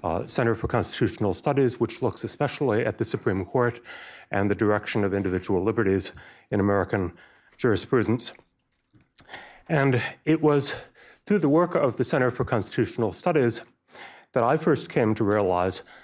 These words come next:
uh, just how interconnected issues of individual liberties and civil liberties are. Um, if you read Cato's, uh, wonderful annual,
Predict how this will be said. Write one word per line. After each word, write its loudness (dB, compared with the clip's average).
uh, -6
just -4
how 2
interconnected 0
issues 2
of 0
individual 0
liberties 0
and 0
civil 0
liberties 0
are. -4
Um, 0
if -2
you 4
read 2
Cato's, 0
uh, 0
wonderful 2
annual, 2